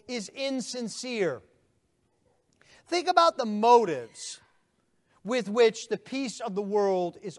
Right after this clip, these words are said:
offered to us. Everyone is offering you peace, and they are doing it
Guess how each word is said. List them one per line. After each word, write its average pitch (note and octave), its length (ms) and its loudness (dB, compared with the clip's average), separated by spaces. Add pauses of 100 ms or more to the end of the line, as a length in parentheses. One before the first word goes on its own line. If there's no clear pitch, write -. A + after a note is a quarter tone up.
offered D#3+ 520 -2 (140)
to - 100 -20
us. - 360 -20 (1200)
Everyone D#4+ 500 4
is B3 220 -4
offering B3+ 580 4
you G3+ 140 -8
peace, C#4 420 -8 (200)
and A3 120 -6
they B3 120 -2
are A#3 140 2
doing B3 540 -2
it F#3+ 240 -4